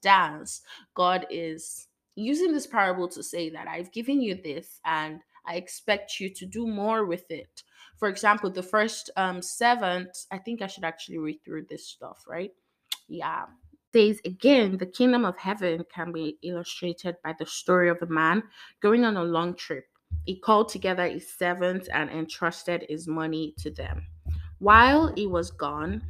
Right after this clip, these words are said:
he gave five bags of silver, some translations you might see gold, to one, and two bags of silver to another,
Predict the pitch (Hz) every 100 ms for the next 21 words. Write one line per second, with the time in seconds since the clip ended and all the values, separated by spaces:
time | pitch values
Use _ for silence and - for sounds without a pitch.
0 | - _ - 185 185 208 196 208 240 -
1 | 214 202 226 220 185 185 - 160 - -
2 | 254 269 208 170 165 - _ _ _ -
3 | - 180 175 160 160 160 135 - 175 -
4 | 175 175 165 175 - - 180 160 156 -
5 | 165 - 160 165 190 - - - _ -
6 | 202 196 269 170 147 - - - - 185
7 | 180 - 294 226 196 185 185 - 165 -
8 | 233 247 190 175 175 165 151 170 160 156
9 | - -